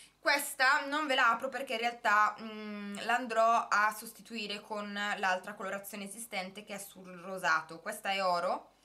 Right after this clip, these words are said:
eh, ma esiste appunto anche sul rosa che io preferisco, per cui farò un cambio con una mia collega eh, per questo che non la apro, non ve la faccio vedere, mm, perché non mi sembra, insomma, corretto, essendo, mm, la sua.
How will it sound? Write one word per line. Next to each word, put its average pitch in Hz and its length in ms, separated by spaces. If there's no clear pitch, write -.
eh, 202 500
ma 220 220
esiste 214 300
appunto 202 340
anche 180 180
sul 254 200
rosa 180 400
che 202 140
io 185 180
preferisco, 240 680
per 294 140
cui 240 120
farò 220 260
un 196 180
cambio 175 560
con 202 180
una 190 160
mia 190 160
collega 202 720
eh, 202 380
per 247 140
questo 196 260
che - 80
non 180 180
la 175 200
apro, 180 240
non 175 120
ve 170 80
la 170 80
faccio 180 280
vedere, 202 680
mm, 160 220
perché 170 260
non 165 100
mi 160 60
sembra, 160 240
insomma, 165 340
corretto, 170 600
essendo, 160 720
mm, 151 320
la 180 120
sua. 190 560